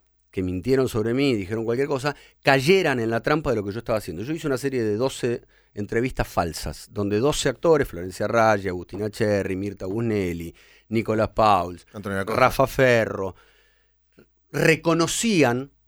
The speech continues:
Speaker 1: en una entrevista públicamente sus problemas. Florencia
Speaker 2: Sí.
Speaker 1: Raggi dijo que era alcohólica. Al final del programa, que era una entrevista de media hora, donde ella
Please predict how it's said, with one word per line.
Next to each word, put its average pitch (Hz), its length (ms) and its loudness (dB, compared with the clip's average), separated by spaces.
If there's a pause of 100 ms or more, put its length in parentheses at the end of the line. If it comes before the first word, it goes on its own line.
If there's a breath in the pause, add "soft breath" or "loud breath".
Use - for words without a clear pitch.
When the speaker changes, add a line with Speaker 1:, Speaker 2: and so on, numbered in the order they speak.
(160)
Speaker 1:
en 98 140 -6
una 120 120 -2
entrevista 151 720 -2 (100)
públicamente 151 880 2
sus - 500 -2 (280)
problemas. 104 800 2
Florencia 113 440 0
Speaker 2:
Sí. 120 40 -2
Speaker 1:
Raggi 131 260 0
dijo 117 320 -4
que 104 60 -8
era 98 80 -4
alcohólica. 80 640 -10 (760 soft breath)
Al 110 160 0
final 160 340 4
del 175 140 4
programa, 151 640 4
que - 100 -2
era 104 100 2
una 98 160 -2
entrevista 101 460 -2
de 98 80 2
media 110 260 4
hora, 190 160 4
donde 98 320 -2
ella 127 320 0